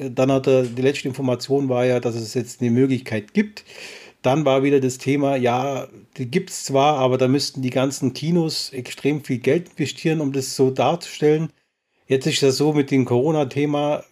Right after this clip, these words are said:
die Kinos sind eh, sag ich mal, ein bisschen auf dem wackeligen Ast, ob die überhaupt teilweise wieder aufmachen, sei mal dahingestellt,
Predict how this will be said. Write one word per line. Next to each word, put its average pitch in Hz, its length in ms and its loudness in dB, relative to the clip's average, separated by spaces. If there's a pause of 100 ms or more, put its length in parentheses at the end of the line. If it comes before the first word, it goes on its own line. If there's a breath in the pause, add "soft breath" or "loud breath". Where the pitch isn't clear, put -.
(220)
die 123 80 -20
Kinos 156 480 -2
sind 131 220 0
eh, 180 320 0 (240)
sag 139 180 -4
ich 147 60 0
mal, 143 80 4
ein 135 40 0
bisschen 147 240 -2
auf 131 120 0
dem 135 100 -6
wackeligen 135 420 -4
Ast, 131 280 -6
ob 131 140 -6
die 135 80 -4
überhaupt 131 520 -2
teilweise 135 460 2
wieder 131 160 0
aufmachen, 139 500 0
sei 131 160 0
mal 131 140 2
dahingestellt, 156 760 0